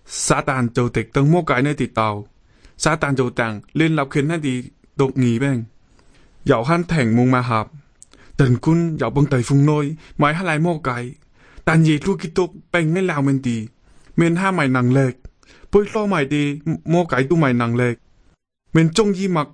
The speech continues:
suy lêu. Xã tàn lon. Mình đi mô cái. Giê-xu ba lao đi, tan mô cái đi, mùi hắn, sành cầu ọc tao. Thằng mô cái nơi là Giê-xu thật hồn lồi.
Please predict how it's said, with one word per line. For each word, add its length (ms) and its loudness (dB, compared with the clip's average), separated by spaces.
suy 200 0
lêu. 380 2
Xã 220 -2
tàn 300 0
lon. 260 0
Mình 220 2
đi 100 2
mô 200 0
cái. 300 -10
Giê-xu 500 2
ba 220 -2
lao 180 0
đi, 300 0
tan 180 0
mô 180 2
cái 160 -2
đi, 260 0
mùi 280 2
hắn, 240 -2
sành 320 2
cầu 220 0
ọc 160 -6
tao. 320 0
Thằng 200 6
mô 120 2
cái 200 0
nơi 140 2
là 280 2
Giê-xu 380 2
thật 160 0
hồn 200 2
lồi. 280 0